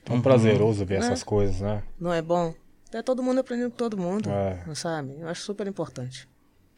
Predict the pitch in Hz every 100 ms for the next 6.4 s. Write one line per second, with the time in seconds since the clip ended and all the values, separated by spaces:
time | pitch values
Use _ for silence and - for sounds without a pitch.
0 | - 110 - 98 98 - _ - - -
1 | - - 139 151 165 - 160 165 151 131
2 | 110 143 147 135 117 135 127 135 117 110
3 | 117 131 151 151 165 185 185 185 190 190
4 | 170 - - 123 131 131 135 127 - -
5 | _ - 143 147 147 - 135 127 104 101
6 | 110 120 123 123